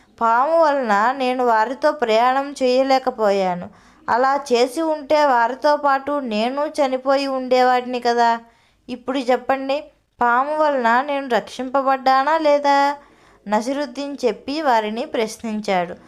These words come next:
సాధువుతో సహా అక్కడున్న వారందరూ పొట్ట చెక్కలయ్యేటట్లు నవ్వుకున్నారు.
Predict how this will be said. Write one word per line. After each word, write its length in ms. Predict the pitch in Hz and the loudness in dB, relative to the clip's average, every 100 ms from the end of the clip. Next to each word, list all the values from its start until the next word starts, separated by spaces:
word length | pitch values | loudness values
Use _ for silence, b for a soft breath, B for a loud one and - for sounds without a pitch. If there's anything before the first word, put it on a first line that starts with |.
| B B B | B B B
సాధువుతో 920 | - 233 220 254 285 320 320 311 294 | -4 0 2 2 0 -2 -2 0 0
సహా 640 | 247 214 196 202 185 180 - | 0 -2 0 0 2 0 0
అక్కడున్న 580 | 226 226 240 214 233 269 | -4 -2 -2 -2 -2 0
వారందరూ 920 | 277 262 220 196 190 208 254 285 330 | 2 2 2 0 -4 -8 0 0 0
పొట్ట 360 | 320 233 233 277 | 0 -2 -2 -8
చెక్కలయ్యేటట్లు 1300 | 269 247 240 240 226 214 202 190 185 170 165 226 | -2 -2 0 0 2 2 0 0 -2 -4 -4 -2
నవ్వుకున్నారు. 840 | 294 285 254 247 220 196 175 175 | 0 0 0 -2 -4 -2 -2 -4